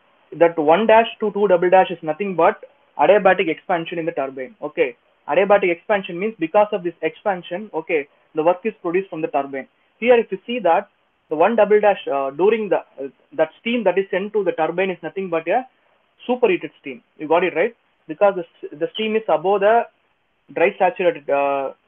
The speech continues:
above the dry saturated line, which is nothing but a superheated steam.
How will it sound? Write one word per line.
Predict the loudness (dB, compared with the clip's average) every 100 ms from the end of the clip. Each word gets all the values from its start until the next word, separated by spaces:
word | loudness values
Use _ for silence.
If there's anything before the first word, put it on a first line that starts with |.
| _ -8
above | -4 0 0
the |
dry | 2 0 0
saturated | -4 -2 -6 -2
line, | -2 -4 -8
which | -16
is | -10
nothing | -6 -4 -2
but | -2 -2
a | -4 -6 _ _ _ _ _ -10
superheated | -4 -2 -2 -4 -10 _
steam. | -18 -18